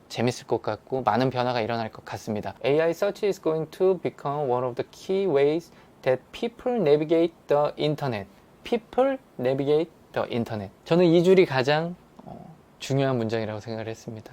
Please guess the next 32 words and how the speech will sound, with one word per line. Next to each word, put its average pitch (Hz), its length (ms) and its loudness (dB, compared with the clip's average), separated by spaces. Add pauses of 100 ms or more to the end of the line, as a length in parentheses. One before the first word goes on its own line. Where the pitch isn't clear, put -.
인터넷의 220 460 4
정보를 180 460 4
다룰 156 260 6
수 175 140 2
있는 180 260 4
사람들이 175 480 2
지금 151 380 0
모두 139 320 2
돈을 135 320 -2
많이 113 320 -2
가지고 113 340 -4
가고 104 260 -4
있죠. 110 300 -6 (160)
그 190 180 8
안에서 175 320 2
어떤 175 240 2
서비스를 196 480 0
하느냐, 170 280 -2
어떤 202 260 4
정보를 202 380 2
어떻게 247 500 2
보여주느냐가 196 1000 4
결국은 165 500 2
돈이고 160 480 0
권력인 156 580 4 (240)
시대인데 127 680 -2
새로운 254 500 4
내비게이션이 165 720 6
되는 127 260 0
거예요. 95 320 -2 (240)
서치 - 400 0
에이아이가. 110 560 -2